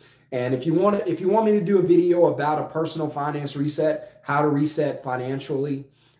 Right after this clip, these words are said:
uh, in your personal life, then put a number one in the comments, uh, and let me know. So drop a number one if you want me to do a financial reset video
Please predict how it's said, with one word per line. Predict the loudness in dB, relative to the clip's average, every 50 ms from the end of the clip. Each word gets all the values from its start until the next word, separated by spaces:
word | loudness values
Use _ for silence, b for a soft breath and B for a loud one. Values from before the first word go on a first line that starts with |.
| b -6
uh, | -4 -4 -2 -2 -4 -4 -6 -8 -10 -14 _ _ _ _ _ _ _ _ _ _ _ _ -6
in | -4 -2 0 2 2
your | 2 0
personal | 0 0 -2 -2 -2 -2 -2 0 2
life, | 2 2 2 2 0 -2 -4 b b b b b b b b
then | -8 -4 -2 -2 0 -2 -4
put | -6 -6 -4 -2 0 0 -2 -4 -8 -8 -4
a | -2 -2 0 0
number | -2 -2 -2 0 0
one | 0 -2 -2 -4 -2 -2 -2 -2 -4
in | -4 -6 -6
the | -8
comments, | -8 -8 -6 -6 -6 -4 -4 -4 -6 -6 -10 -12 -14 -14 -14 -14 -14 -12
uh, | -10 -8 -8 -8 -8 -8
and | -8 -6
let | -6 -4 -4 -2
me | -2 -2 -2
know. | -2 -4 -6 -8 -10 -14 _ b b b b b b b
So | b -4 -2 -2 0
drop | 0 0 0 0 2 0
a | 0
number | 2 2 2 2
one | 0 0 -2 -2 -2
if | -2 -2 -2
you | -2 -2
want | -2 -2 -4 -6 -4 -4
me | -2 0 0 -2
to | -2 -4 -6
do | -4 -4 -4 -2 -2 -4
a | -4
financial | -4 -6 -6 -4 -4 -4 -6 -6 -6 -6 -6 -6
reset | -6 -6 -6 -4 -4 -4 -4 -4 -4 -4 -4
video | -4 -4 -4 -2 -2 -2 -2 -2 -4 -8